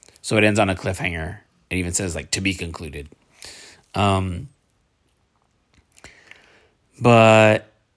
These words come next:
yeah, in this one, there's less usage of, like, um, rock music. In the mu-, in the movie itself, there's all these, like,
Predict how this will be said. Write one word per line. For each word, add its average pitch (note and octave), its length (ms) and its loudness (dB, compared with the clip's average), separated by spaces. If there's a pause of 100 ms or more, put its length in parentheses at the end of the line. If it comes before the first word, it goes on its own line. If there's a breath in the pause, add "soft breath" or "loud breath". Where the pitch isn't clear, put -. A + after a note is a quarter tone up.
(480)
yeah, D3+ 220 8
in B2+ 120 2
this D3+ 180 0
one, F#3+ 80 0
there's C3 200 2
less C3 320 2
usage C3+ 360 -4
of, G#2 340 -4
like, F2 440 -8 (100)
um, E2+ 720 -8 (240)
rock A2 280 2
music. C3 400 -2 (1000)
In G#2+ 140 -2
the G2+ 60 -2
mu-, A#2 240 0
in G#2 100 -6
the G#2+ 80 -2
movie A#2+ 240 0
itself, B2 480 2 (880 soft breath)
there's G#2 180 -2
all G#2 120 4
these, G#2 160 0
like, E2+ 300 -8